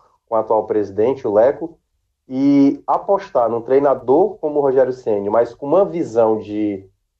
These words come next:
um manager, né, que é o, aquele cara que entende do, do tipo de alimentação, entende onde é que tem que ser um treinamento, como é que tem, tem que ser a preparação, até as coletivas que eram, eram, eram costumeiras,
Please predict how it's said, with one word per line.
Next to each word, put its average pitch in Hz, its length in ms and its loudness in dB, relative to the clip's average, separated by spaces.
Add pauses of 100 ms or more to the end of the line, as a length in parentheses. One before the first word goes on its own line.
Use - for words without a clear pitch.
um 123 80 -14
manager, 120 600 0
né, 120 120 0
que 120 120 0
é 113 40 4
o, 113 120 6
aquele 113 260 0
cara 117 240 0
que 110 380 -8 (360)
entende 131 540 -2
do, 123 460 2
do 123 120 -2
tipo 143 300 -4
de 127 80 4
alimentação, 123 840 2
entende 120 440 -4
onde 123 200 2
é 113 60 4
que - 120 -14
tem 120 100 -8
que - 80 -16
ser - 140 -6
um 113 80 -4
treinamento, 113 540 0
como 127 240 0
é 120 40 4
que - 80 -14
tem, 123 100 -6 (180)
tem 135 100 -6
que 127 60 -12
ser 131 100 2
a 120 60 4
preparação, 113 880 0 (600)
até 175 340 0
as 185 180 -2
coletivas 151 960 0
que - 120 -6
eram, 123 420 2
eram, 117 380 2
eram 113 180 -2
costumeiras, 123 840 0